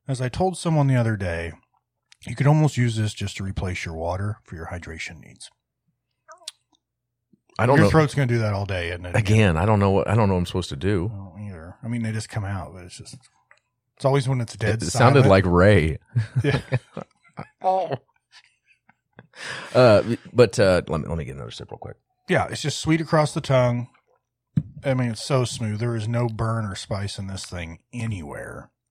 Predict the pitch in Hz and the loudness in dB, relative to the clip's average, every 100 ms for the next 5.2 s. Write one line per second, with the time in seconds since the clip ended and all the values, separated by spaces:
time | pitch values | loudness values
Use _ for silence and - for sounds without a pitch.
0 | _ - 90 85 76 73 104 - 85 92 | _ -6 0 0 0 0 0 -2 -2 -2
1 | 85 - 85 80 78 78 82 - - - | -2 -2 -2 0 0 0 -2 -4 -12 -12
2 | - _ 95 95 95 - 87 - 80 76 | -12 _ -2 0 0 0 -2 0 -2 -2
3 | 71 64 - _ _ _ - - - - | -2 -6 -12 _ _ _ -20 -20 -12 -8
4 | - 92 82 85 120 135 135 101 87 82 | -2 0 2 4 4 4 2 -2 -8 -10
5 | 80 | -14